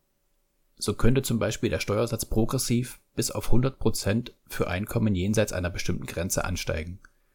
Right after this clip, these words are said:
Dies würde die Entstehung einer gespaltenen Gesellschaft mit Empfängern eines Grundeinkommens auf der einen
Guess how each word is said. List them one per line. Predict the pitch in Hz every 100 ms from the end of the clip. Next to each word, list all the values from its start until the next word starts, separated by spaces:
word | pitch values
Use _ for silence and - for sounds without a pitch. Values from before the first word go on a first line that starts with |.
| _ _ _ _ _ _ _ -
Dies | 107 -
würde | 104 110
die | 107 104
Entstehung | 90 - 104 107 127 - _
einer | 104 90
gespaltenen | 85 - - 85 95 113 113 107
Gesellschaft | 90 87 95 - 110 -
mit | -
Empfängern | 90 - 101 113
eines | 113 90 -
Grundeinkommens | 95 - 117 - 113 110 -
auf | -
der | -
einen | 85 92 127